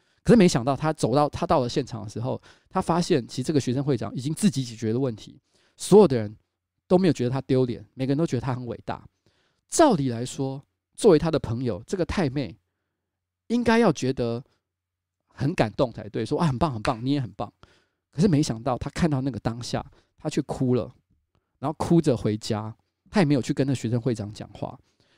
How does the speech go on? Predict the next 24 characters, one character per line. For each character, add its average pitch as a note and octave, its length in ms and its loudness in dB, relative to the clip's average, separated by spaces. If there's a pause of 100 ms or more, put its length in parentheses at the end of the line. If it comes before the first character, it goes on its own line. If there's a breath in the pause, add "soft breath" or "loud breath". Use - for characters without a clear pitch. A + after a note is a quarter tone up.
(160)
我 D#3 100 4
觉 E3 120 8
得 - 20 10
这 G3+ 100 2
是 G#3 80 4
车 F3+ 240 4
田 D3+ 160 4
正 D3 160 2
美 A2 140 -6
在 C3+ 160 -4
画 C3+ 260 -2
人 A#2 220 -4
性 B2+ 240 -6
这 B2 100 -4
件 B2 120 -4
事 C#3+ 100 -8
情 A#2+ 160 -10
的 G#2 80 -12
时 G#2 160 -18
候 A2 180 -4 (300 soft breath)
非 F3 240 6
常 B2 220 0
精 E3 320 0
致、 A#2+ 340 -4